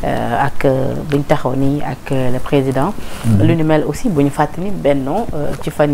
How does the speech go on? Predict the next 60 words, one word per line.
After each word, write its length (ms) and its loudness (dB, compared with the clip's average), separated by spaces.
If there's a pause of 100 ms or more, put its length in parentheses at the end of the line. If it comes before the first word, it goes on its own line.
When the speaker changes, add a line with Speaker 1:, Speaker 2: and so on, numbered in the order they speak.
Speaker 1:
yi 160 -2
ci 80 -4
lañu 200 2
désigné 340 0
li 80 0
nga 120 0
xamante 340 -2
ni 80 0
moom 180 0
moo 80 2
di 60 -2
seen 220 0
candidat. 440 2 (380)
Est-ce 160 4
que 80 4
li 80 0
Speaker 2:
Mhm. 80 -2
Speaker 1:
xew 160 0
foofee 440 -2
ca 80 -2
New 200 0
York 260 0
aussi 340 -4 (460)
ak, 240 -2
euh, 320 0 (960)
Sénégalais 560 2
ya 80 4
fa 140 2
nekk 320 0 (320)
ci 80 2
wàllu 240 4
diaspora 520 0
bi 160 -4
aussi, 320 -2
est-ce 140 -4
que 80 4
lu 100 4
ni 80 2
mel 200 0
tamit 260 0
warul 240 2 (100)
alerter 380 0 (140)
Speaker 2:
Moom 180 2
Speaker 1:
ki 80 4
nga 80 2
Speaker 2:
kenn 80 2
Speaker 1:
xamante 340 2
ni 120 0
moom 180 0
mooy, 240 2
moom 160 4
mooy 160 4
Speaker 2:
kenn 0 -
war 140 6
Speaker 1:
l'actuel 140 4
Speaker 2:
naa 100 0
Speaker 1:
candidat 180 2
de 60 4
Speaker 2:
alerter, 240 0
Speaker 1:
Benno? 300 -2